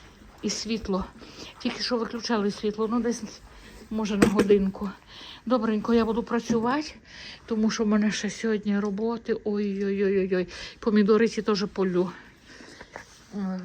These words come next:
он з цих двох. Там тепленька водичка і тут тепла. От. А зараз сюди доберу, щоб долить капусту. Отако я собі, бачите, включаю, як дефіль.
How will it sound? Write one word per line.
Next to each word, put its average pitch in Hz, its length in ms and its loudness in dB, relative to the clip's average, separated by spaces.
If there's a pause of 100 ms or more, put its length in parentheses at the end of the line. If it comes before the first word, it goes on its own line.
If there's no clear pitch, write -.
он 254 160 -10
з 196 40 -16
цих 190 260 -10
двох. 180 360 -8 (840)
Там 196 200 -2
тепленька 202 480 -2
водичка 202 420 -4
і 233 60 -4
тут 233 280 -10
тепла. 208 460 -6 (1200)
От. 208 340 -10 (200)
А 214 100 -6
зараз 233 260 -4
сюди 233 200 -6
доберу, 220 500 -2 (580)
щоб 196 180 -6
долить 226 320 2
капусту. 220 640 2 (720)
Отако 247 340 6
я 196 120 6
собі, 196 300 4
бачите, 220 300 4
включаю, 220 760 2 (760)
як 240 120 6
дефіль. 226 500 4